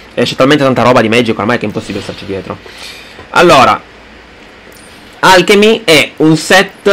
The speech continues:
eh, un modo di giocare, anzi, un formato, non ce la posso fare a parlare,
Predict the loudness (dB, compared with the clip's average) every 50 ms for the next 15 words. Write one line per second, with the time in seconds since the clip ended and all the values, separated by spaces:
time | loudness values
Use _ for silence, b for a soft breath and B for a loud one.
0 | 2 2 2 -2 -8 -20 -20 -20 -20 -20 -20 -20 -10 -2 2 4 4 6 6 6
1 | 4 4 4 2 2 2 4 4 4 4 4 4 4 4 2 4 4 4 4 4
2 | 2 0 0 0 -2 -2 0 2 2 4 4 4 4 4 2 2 2 2 2 0
3 | -2 -6 -6 -4 -4 -2 -2 -2 -2 -2 -4 -6 -4 -2 0 0 0 0 0 -2
4 | 0 0 2 2 2 2 0 -2 -2